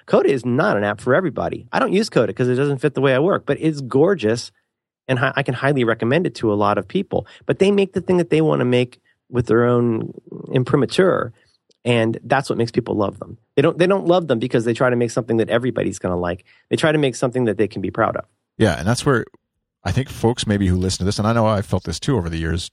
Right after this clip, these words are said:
Speaker 2: you know, doing, whether it's trying to do podcasting or trying to be, like, blogging, and, and it sort of the source of that, the whole, uh,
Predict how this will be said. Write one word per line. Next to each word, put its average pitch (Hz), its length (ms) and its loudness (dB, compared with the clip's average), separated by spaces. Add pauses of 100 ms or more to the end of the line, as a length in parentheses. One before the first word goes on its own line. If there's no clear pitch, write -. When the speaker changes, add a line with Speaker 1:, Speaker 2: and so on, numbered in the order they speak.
(160)
Speaker 2:
you 95 80 -6
know, 90 80 -4
doing, 85 280 -4
whether 98 180 0
it's 85 120 -4 (300)
trying 73 240 -8
to 76 60 -8
do 78 100 -8
podcasting 82 680 -8
or 87 40 -8
trying 78 180 -10
to 73 60 -6
be, 78 260 -8
like, 85 240 -12 (320)
blogging, 82 360 -2
and, 82 180 -6
and 101 360 -6
it 107 260 -2
sort 127 220 2
of 104 120 2
the 90 80 -2
source 117 360 2
of 90 120 0
that, 85 340 -4
the 85 260 -4
whole, 80 380 -2
uh, 78 280 -8